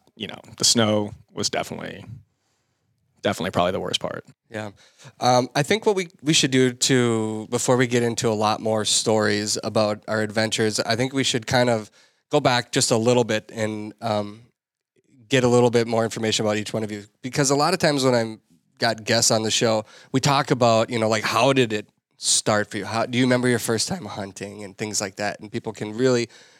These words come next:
Speaker 2: remember those types of things. So <clears throat> I think we can ask the same question for you.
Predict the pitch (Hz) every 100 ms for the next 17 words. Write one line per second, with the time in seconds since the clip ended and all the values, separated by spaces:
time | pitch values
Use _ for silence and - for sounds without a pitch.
0 | _ _ 113 107 135 170 104 104 110 104
1 | 107 107 101 - 123 113 _ 185 160 101
2 | _ _ _ _ _ _ _ _ - -
3 | 160 151 170 160 127 131 - - 127 117
4 | - 123 123 - 220 120